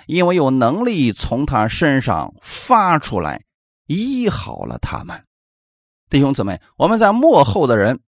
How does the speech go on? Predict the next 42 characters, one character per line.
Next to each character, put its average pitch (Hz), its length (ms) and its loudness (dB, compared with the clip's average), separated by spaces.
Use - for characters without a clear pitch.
比 160 180 2
他 185 200 -2
们 156 180 -2
更 139 420 -4
加 95 280 -2
有 67 160 -8
福， - 340 -14
他 196 180 0
们 170 140 0
只 147 100 2
是 147 140 0
摸 151 220 4
了 123 100 4
耶 117 160 0
稣， 117 240 -6
而 151 240 4
你 123 180 0
却 117 200 0
是 123 140 -4
要 117 120 4
领 113 340 0
受 127 480 0
耶 120 180 0
稣 101 240 -4
的 82 120 -2
身 101 260 -4
体， - 240 -12
把 110 180 2
他 127 120 0
的 120 100 2
身 143 220 0
体 92 200 -4
吃 247 380 2
下 85 180 0
去 - 160 -10
了。 - 140 -20
你 220 220 2
领 131 200 0
受 160 140 -2
的 113 120 0
医 151 160 0
治 - 220 -2